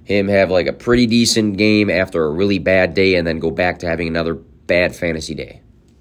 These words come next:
Mac Hollins had an extended role with Hunter Renfrow out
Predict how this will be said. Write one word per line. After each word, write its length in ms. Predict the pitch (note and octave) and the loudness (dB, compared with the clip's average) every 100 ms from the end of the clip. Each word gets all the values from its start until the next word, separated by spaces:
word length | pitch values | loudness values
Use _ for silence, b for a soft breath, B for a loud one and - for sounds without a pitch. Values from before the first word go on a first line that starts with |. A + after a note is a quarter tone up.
| _ _ _ _ _ _ b b b b - - _ _ _ | _ _ _ _ _ _ b b b b -20 -20 _ _ _
Mac 260 | - G2+ G#2+ | -2 -2 0
Hollins 500 | - G2 G#2 G#2 F#2+ | 0 2 4 2 0
had 200 | G2+ F2+ | 0 0
an 80 | D2+ | -2
extended 500 | - - A#2 A#2 F2+ | -6 -2 0 0 0
role 320 | F#2 G#2 G#2 | 4 4 4
with 160 | E2 - | 0 -4
Hunter 260 | G2 F#2 | -6 -4
Renfrow 520 | D#2+ G2+ G2 G2 G2 - | -2 -2 0 0 0 0
out 320 | G2 G2 | -2 -2